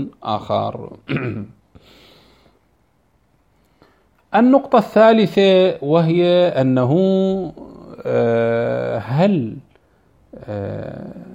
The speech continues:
الله في الفلسفة أو إله الفلسفة كما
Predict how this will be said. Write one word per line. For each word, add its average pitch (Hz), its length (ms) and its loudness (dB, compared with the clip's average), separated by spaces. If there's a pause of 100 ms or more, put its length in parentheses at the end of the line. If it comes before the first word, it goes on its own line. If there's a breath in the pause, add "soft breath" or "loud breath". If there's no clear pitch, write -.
(580)
الله 120 440 2
في - 200 -6
الفلسفة 107 800 -4 (1900)
أو 104 240 -6
إله 107 340 -4
الفلسفة 104 640 -10
كما 104 480 -12